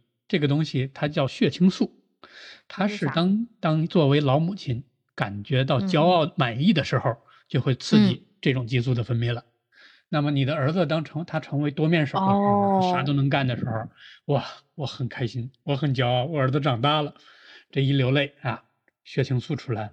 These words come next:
Speaker 2: <laughs>
Speaker 1: 你感觉到又一种的快乐激素被你激活了。
Speaker 2: 哎。
Speaker 1: 好了，我很能扯呀。
Speaker 2: 你还别说，我有体会的。
Speaker 1: <laughs>
Speaker 2: 我是觉得就是说，
Speaker 1: 哦。
Speaker 2: 小胖在给我煮，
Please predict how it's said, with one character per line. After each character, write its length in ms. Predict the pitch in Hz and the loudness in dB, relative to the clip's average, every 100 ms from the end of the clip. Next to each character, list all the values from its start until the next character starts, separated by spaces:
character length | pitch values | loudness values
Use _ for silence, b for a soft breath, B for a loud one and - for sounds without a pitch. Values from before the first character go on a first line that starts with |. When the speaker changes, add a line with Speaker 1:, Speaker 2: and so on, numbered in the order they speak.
| _ | _
Speaker 2:
<laughs> 560 | 240 143 - - - - | 4 4 0 -8 -8 -2
Speaker 1:
你 80 | 135 | 0
感 180 | 131 | 0
觉 80 | 120 | -2
到 140 | 127 147 | 0 2
又 180 | 214 | 4
一 140 | 233 151 | 4 2
种 180 | 156 131 | -2 -6
的 80 | |
快 180 | 120 175 | -4 0
乐 100 | 139 | 0
激 160 | 127 135 | 2 0
素 200 | 131 143 - _ | -2 -4 -6 _
被 140 | 175 143 | 0 0
你 100 | 127 | 0
激 160 | 160 | -2
活 220 | 143 143 | -2 -2
了。 80 | 147 | -2
Speaker 2:
哎。 60 | - _ _ _ | -6 _ _ _
Speaker 1:
好 100 | - | -18
了， 80 | 131 _ _ | -18 _ _
我 120 | 143 | -4
很 180 | 120 135 | -2 0
能 140 | 131 | 0
扯 160 | 143 165 | 0 -2
呀。 220 | 165 170 - | -2 -4 2
Speaker 2:
你 260 | 262 240 | 4 6
还 180 | 208 262 | 4 2
别 180 | 269 269 | 2 2
说， 420 | 269 302 277 262 - _ _ | 0 -2 -2 -2 -8 _ _
我 120 | - 269 | 4 6
有 160 | 349 | 6
体 300 | 196 - 165 | 2 -6 -8
会 200 | 160 190 | -2 0
的。 180 | 160 113 | 0 -2
Speaker 1:
<laughs> 40 | 220 | 2
Speaker 2:
我 120 | 240 | 2
是 120 | 381 | 2
觉 160 | 311 294 | 0 2
得 100 | 302 | 0
就 100 | 294 | 0
是 160 | 277 240 | -2 0
说， 200 | 262 247 | 0 0
Speaker 1:
哦。 100 | 233 | -2
Speaker 2:
小 160 | 208 | -4
胖 260 | 208 247 214 | -2 -2 -2
在 140 | 240 | -6
给 100 | 220 | -4
我 160 | 240 226 | -2 -2
煮， 220 | 196 | -4